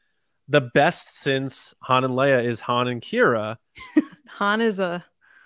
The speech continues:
Speaker 2: he's
Speaker 1: Yeah.
Speaker 2: a romantic guy. <laughs> He's got
Speaker 1: Because
Speaker 2: a
Speaker 1: the
Speaker 2: lot
Speaker 1: be-,
Speaker 2: of <laughs> love to
Speaker 1: the
Speaker 2: give,
Speaker 1: beginning,
Speaker 2: apparently.
Speaker 1: yeah, the beginning of that movie is like Titanic. They're these two kids who absolutely are head over heels in love with each other, crazy
Speaker 2: Oh
Speaker 1: about
Speaker 2: my
Speaker 1: each other. Can't
Speaker 2: God,
Speaker 1: get
Speaker 2: the
Speaker 1: their
Speaker 2: scene where she's banging.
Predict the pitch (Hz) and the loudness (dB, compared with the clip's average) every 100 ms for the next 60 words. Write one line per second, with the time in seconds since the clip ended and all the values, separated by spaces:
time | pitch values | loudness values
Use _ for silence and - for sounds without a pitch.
0 | _ _ _ _ 208 214 226 - 170 175 | _ _ _ _ 0 4 4 2 -2 -2
1 | 196 214 226 196 208 185 165 165 - - | -2 0 -2 0 -2 0 -2 -6 -10 -10
2 | - 262 185 196 175 185 196 180 233 240 | 2 2 4 2 4 2 2 2 2 4
3 | 240 240 214 214 240 202 208 233 196 302 | 6 6 4 -2 2 4 6 6 6 2
4 | 339 190 185 180 262 302 208 214 330 359 | 4 2 0 -2 0 0 0 2 2 4
5 | 285 214 320 294 196 180 190 185 - 185 | 4 2 0 2 2 2 4 2 2 0
6 | 156 - 233 311 185 - 156 147 - - | 0 0 2 2 2 0 0 0 -4 -2
7 | 240 - 165 175 - 156 151 180 185 175 | -2 0 0 0 0 0 2 0 -2 2
8 | 156 123 160 208 196 151 - 143 143 131 | 2 2 2 4 4 2 2 2 2 0
9 | 131 127 143 139 120 127 123 - - 160 | -2 0 2 0 -2 -2 -2 -4 -2 2
10 | 240 196 175 196 190 180 185 185 185 180 | 2 2 0 0 -2 -4 -6 -4 -2 -4
11 | 170 185 - 208 202 202 196 208 170 - | -4 -6 -6 -6 -4 -4 -6 -8 -10 -8
12 | 160 156 175 180 196 | -6 -6 -6 -6 -6